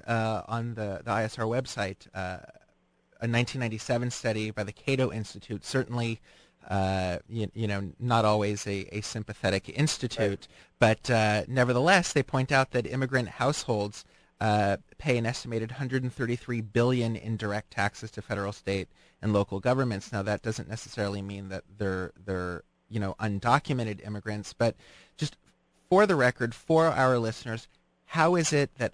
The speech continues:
Speaker 1: undocumented workers contribute to the tax base?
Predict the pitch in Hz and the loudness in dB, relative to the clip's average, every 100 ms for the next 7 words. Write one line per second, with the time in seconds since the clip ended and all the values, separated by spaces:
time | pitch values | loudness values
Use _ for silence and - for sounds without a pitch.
0 | - 127 139 131 123 - 120 117 104 107 | -2 0 2 4 4 0 -6 -6 -4 -2
1 | 107 - 98 98 - - _ _ _ _ | -2 -2 -2 -2 -8 -18 _ _ _ _
2 | 123 107 107 104 101 - 101 90 - 85 | -4 -2 -4 -6 -8 -10 -10 -8 -8 -10
3 | - - - - | -10 -18 -18 -18